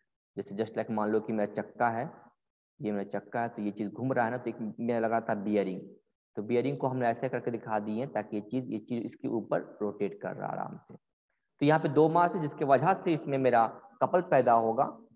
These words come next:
और तब हम क्या करते हैं कि हम एक अलग-अलग मास हमको यहाँ पुट करते हैं, एम सी वन, एम सी टू, अपने random हम एक balance कर दिए, इसके लिए red हम यूज़ कर देते हैं। तो यहाँ पे एम सी वन और दूसरा कोई मास हम अपने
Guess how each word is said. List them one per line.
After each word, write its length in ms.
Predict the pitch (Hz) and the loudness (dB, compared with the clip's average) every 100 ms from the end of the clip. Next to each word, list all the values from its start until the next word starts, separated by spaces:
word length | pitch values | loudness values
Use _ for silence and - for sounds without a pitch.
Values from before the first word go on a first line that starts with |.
| _ _ | _ _
और 160 | 101 113 | -2 6
तब 100 | 156 | 8
हम 120 | 151 147 | 6 6
क्या 140 | 156 | 4
करते 280 | 156 151 165 | 6 4 2
हैं 100 | 160 | 4
कि 80 | 156 | 2
हम 220 | 147 139 | 4 4
एक 180 | 139 139 | 6 8
अलग-अलग 600 | 131 - 139 139 139 127 | 8 8 8 8 6 4
मास 380 | 127 139 151 - | 4 2 0 -6
हमको 300 | 131 - 131 | -6 2 2
यहाँ 120 | 127 | 2
पुट 240 | - 127 127 | 0 -2 2
करते 280 | 120 120 | 2 2
हैं, 60 | - | 0
एम 160 | 110 110 | 0 -2
सी 240 | - 123 | 0 0
वन, 300 | 113 113 117 | 4 4 4
एम 220 | 104 110 | 2 0
सी 140 | 107 107 | -2 -2
टू, 140 | 117 | -2
अपने 260 | - - 101 | -2 -4 -2
random 380 | 117 123 110 113 _ _ 110 | 0 0 -2 -4 _ _ -4
हम 260 | 107 98 - | -4 -4 -6
एक 180 | 104 | -6
balance 380 | 95 98 101 101 | -2 0 0 -4
कर 160 | - 98 | -4 -4
दिए, 260 | 98 101 - - | -4 -8 -10 -14
इसके 260 | - - 95 | -14 -8 -6
लिए 80 | |
red 240 | 92 107 104 | 0 0 0
हम 180 | 101 95 | -6 -8
यूज़ 140 | 95 | -8
कर 140 | - | -10
देते 260 | 92 90 - | -10 -10 -10
हैं। 120 | 135 208 _ _ _ _ _ | -12 -12 _ _ _ _ _
तो 80 | 101 | -6
यहाँ 200 | 98 - | -6 -2
पे 180 | 104 101 | -4 -2
एम 380 | 110 127 131 127 | -2 0 -2 -4
सी 760 | 127 - 117 107 104 104 104 98 - | -8 -8 -4 -2 0 0 -2 -4 -10
वन 420 | 87 98 113 143 233 - - - | -10 -2 0 0 -4 -12 -20 -8
और 60 | 98 | -6
दूसरा 320 | 110 120 160 | -4 0 0
कोई 160 | 156 123 | 2 2
मास 240 | 113 110 | 2 0
हम 100 | 113 | 0
अपने 220 | 107 - | -2 0